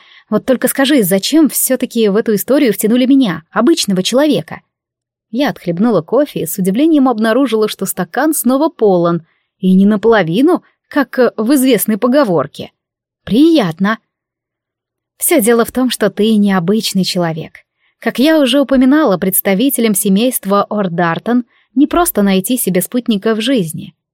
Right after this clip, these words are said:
вернулась Лея к тому, с чего начала. «Мать Риантарина — дочь эльфийской богини.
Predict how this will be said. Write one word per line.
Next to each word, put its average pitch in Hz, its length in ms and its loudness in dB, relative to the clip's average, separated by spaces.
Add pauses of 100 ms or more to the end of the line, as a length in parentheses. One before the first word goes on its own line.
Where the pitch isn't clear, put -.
вернулась 180 520 -2
Лея 202 320 0
к - 60 -10
тому, 185 240 0
с 185 100 -6
чего 190 240 0
начала. 190 460 -2 (800)
«Мать 294 360 2
Риантарина — 202 720 2 (300)
дочь 220 380 2
эльфийской 214 500 0
богини. 208 640 0